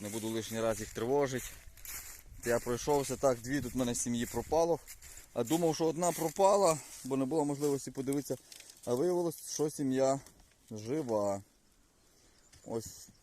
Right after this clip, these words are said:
думав за цю, що вона пропала, тут така велика сім'я. Дивіться, вісім рамок гарненьких бджіл.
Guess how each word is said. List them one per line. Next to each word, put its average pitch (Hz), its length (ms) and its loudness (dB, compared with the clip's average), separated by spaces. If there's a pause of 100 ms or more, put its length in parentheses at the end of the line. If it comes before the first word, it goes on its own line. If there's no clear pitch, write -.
(140)
думав 123 300 -4
за 123 80 -6
цю, 127 140 -8
що 117 80 -12
вона 113 160 -2
пропала, 113 400 0
тут 113 100 -10
така 120 180 -6
велика 120 300 -2
сім'я. 127 380 -2 (920)
Дивіться, 104 320 -8
вісім 107 280 -8
рамок 107 380 -4
гарненьких 101 540 -6 (100)
бджіл. 113 240 -6